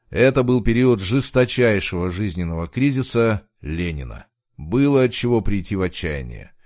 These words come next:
В июле Ленин отбыл из ставшей политически раскалённой Женевы. Лядов застал Ильича отдыхающим в маленькой деревне возле Лозанны.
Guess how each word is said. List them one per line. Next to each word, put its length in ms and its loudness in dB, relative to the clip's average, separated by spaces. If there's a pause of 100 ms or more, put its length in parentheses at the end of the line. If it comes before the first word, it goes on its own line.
(180)
В 180 -2
июле 360 4
Ленин 400 2
отбыл 400 0
из 140 0
ставшей 420 0
политически 640 -2
раскалённой 640 0
Женевы. 600 -2 (200)
Лядов 600 2
застал 500 0
Ильича 760 2
отдыхающим 760 -2
в 100 -4
маленькой 460 -2
деревне 520 0
возле 400 0
Лозанны. 800 -2